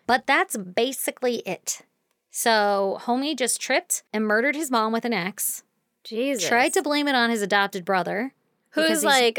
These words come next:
Speaker 2: living his best life with someone else now.
Speaker 1: robbing shit.
Speaker 2: Maybe. I guess
Speaker 1: Yeah.
Speaker 2: he's, yeah, he's robbing
Speaker 1: Yeah.
Speaker 2: shit.
Speaker 1: Still
Speaker 2: He's,
Speaker 1: doing bad things, but not
Speaker 2: he's
Speaker 1: that bad.
Speaker 2: incarcerated.
Speaker 1: Yeah, yeah.
Speaker 2: You're right.
Speaker 1: Yeah.
Speaker 2: You're right. Ugh.
Speaker 1: But it makes me feel bad because not to victim blame here, but, like,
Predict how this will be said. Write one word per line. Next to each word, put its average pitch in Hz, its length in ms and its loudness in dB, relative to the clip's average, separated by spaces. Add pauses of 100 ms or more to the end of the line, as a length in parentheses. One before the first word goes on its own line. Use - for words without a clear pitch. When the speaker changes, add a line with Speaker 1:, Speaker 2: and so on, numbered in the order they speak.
Speaker 2:
living 285 240 0
his 262 160 -2
best 240 260 2
life 196 360 0
with 208 140 -2
someone 208 260 -2
else 196 240 -2
now. 175 300 -2
Speaker 1:
robbing 214 400 2
shit. 180 240 -4
Speaker 2:
Maybe. 180 400 -2
I 247 100 2
guess 208 180 0
Speaker 1:
Yeah. 202 80 -2
Speaker 2:
he's, 185 100 -8
yeah, 196 180 2
he's 175 120 -2
robbing 175 200 2
Speaker 1:
Yeah. 214 40 -2
Speaker 2:
shit. 220 160 2
Speaker 1:
Still 392 140 4
Speaker 2:
He's, 330 80 4
Speaker 1:
doing 320 100 2
bad 214 180 4
things, 202 180 -4
but 226 120 0
not 262 120 4
Speaker 2:
he's 262 80 6
Speaker 1:
that 240 120 6
bad. - 60 2
Speaker 2:
incarcerated. 226 640 6
Speaker 1:
Yeah, 254 280 4
yeah. 247 340 4
Speaker 2:
You're 311 200 0
right. 220 240 6
Speaker 1:
Yeah. 254 240 4
Speaker 2:
You're 269 100 4
right. 208 300 2 (240)
Ugh. 247 260 -10
Speaker 1:
But 359 220 2
it 339 100 2
makes 381 240 -2
me 453 80 4
feel 427 180 2
bad 294 260 4
because 240 260 -4
not 269 220 0
to 320 60 -2
victim 262 400 -4
blame 196 320 -4
here, 185 240 -4
but, 202 160 -2
like, 185 320 0